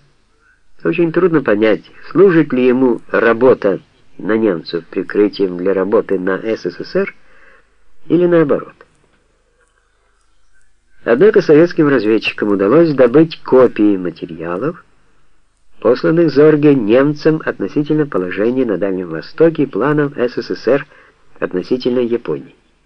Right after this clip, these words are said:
В материалах каждое слово было правдой. Зорге был коммунистом и членом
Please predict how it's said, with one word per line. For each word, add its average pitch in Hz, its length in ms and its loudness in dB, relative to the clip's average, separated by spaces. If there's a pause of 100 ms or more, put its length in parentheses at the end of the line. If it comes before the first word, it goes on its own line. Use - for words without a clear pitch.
(1800)
В 82 120 -14
материалах 131 580 4
каждое 143 460 2
слово 139 340 2
было 123 220 0
правдой. 104 640 -4 (1300)
Зорге 156 540 2
был 147 280 6
коммунистом 131 680 0
и 117 100 -4
членом 123 520 0